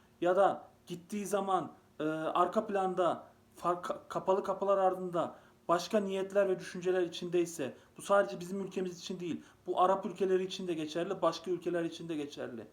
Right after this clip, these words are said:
O zaman bu ikili oyunun içerisinde bu sorun nasıl çözülebilir? İşte bu insanlığın kendi sorunu.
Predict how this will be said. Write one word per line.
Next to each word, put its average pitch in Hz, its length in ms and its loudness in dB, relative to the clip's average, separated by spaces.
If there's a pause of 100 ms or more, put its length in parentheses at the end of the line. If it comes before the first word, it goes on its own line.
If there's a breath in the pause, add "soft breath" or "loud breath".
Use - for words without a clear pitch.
(480 soft breath)
O 180 100 2
zaman 208 340 2
bu 190 80 -8
ikili 208 300 -4
oyunun 202 340 0
içerisinde 185 720 -4 (200 loud breath)
bu 185 60 -10
sorun 214 300 2
nasıl 214 240 -2
çözülebilir? 160 580 -4 (320 loud breath)
İşte 226 240 2
bu - 80 -4
insanlığın 202 480 -2
kendi 185 280 -2
sorunu. 127 420 -6